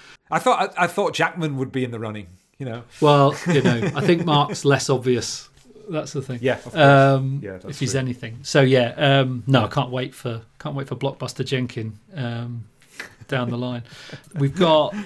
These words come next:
Speaker 2: one more, uh, main one, um, which is, we've kinda left it to the end because it's, the question in it is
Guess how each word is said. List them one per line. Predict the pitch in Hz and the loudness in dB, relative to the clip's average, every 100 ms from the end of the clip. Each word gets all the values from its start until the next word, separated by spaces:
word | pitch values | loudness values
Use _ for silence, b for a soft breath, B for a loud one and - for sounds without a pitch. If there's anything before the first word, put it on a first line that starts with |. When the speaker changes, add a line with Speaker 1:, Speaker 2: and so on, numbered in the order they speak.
| 185 | 0
Speaker 2:
one | 151 196 185 | 4 4 4
more, | 160 143 196 180 107 104 | 2 2 2 0 -4 -10
uh, | 151 123 127 123 | -4 -2 -2 -6
main | 131 123 135 127 | -6 -6 -6 -6
one, | 117 117 123 135 | -6 -8 -12 -10
um, | 135 123 123 123 123 | -6 -4 -4 -4 -8
which | 123 139 - 139 | -6 -8 -6 -6
is, | 127 123 B B B B | -6 -6 B B B B
we've | 147 | -4
kinda | 143 214 | 0 2
left | 214 175 | 2 -2
it | |
to | 135 | -2
the | 139 | 0
end | 131 123 | 0 -4
because | 120 127 127 | -8 -10 -12
it's, | 131 - - _ | -12 -14 -16 _
the | 147 | -4
question | 165 143 143 135 | -2 0 0 0
in | 131 | 0
it | 120 - | -4 -8
is | - 135 117 - | -4 -2 -2 -4